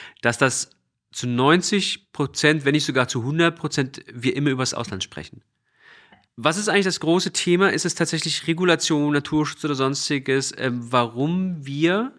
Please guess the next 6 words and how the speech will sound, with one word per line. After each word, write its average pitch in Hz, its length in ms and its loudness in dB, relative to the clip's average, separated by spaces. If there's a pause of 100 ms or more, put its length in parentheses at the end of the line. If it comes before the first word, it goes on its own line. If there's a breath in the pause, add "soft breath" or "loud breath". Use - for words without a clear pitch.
(680)
es 131 280 0
nicht 151 280 0
schaffen, 156 760 0 (1040 soft breath)
Flüge, 165 760 4
Testflüge, 156 800 2
ob, - 200 -2